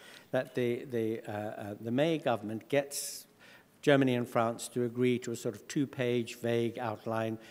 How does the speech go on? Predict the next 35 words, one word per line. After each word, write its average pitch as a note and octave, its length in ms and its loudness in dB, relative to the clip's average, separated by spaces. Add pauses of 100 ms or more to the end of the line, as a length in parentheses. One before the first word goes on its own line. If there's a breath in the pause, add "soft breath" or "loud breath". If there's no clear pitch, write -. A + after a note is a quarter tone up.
(120)
and A2 120 -4
we'll A#2 120 -2
fill C3 200 0
in A#2+ 140 2
the A#2 80 -2
details A2 540 -6
later. G2+ 340 -8 (280 soft breath)
A C3 60 -2
blind C3 640 4
Brexit, - 500 -4 (380 soft breath)
or A#2 120 -2
a A2+ 60 -2
blindfold A#2+ 680 4
Brexit. - 460 -10 (480 loud breath)
Exactly D3 580 4
the F#3 140 2
same E3 280 6
as D3 80 2
the D3+ 120 0
twenty D3+ 200 2
sixteen D3 460 0
referendum. C#3 640 2
No F3+ 240 8
plan, E3 420 2
no E3 200 6
idea, C#3+ 520 6
no D3 300 6
roadmap, C#3 540 6
no, D#3+ 360 6
no F#3 300 8
sense F#3 460 4
of C#3 100 2
what's C#3+ 180 2
gonna B2+ 200 2
happen. B2 360 -2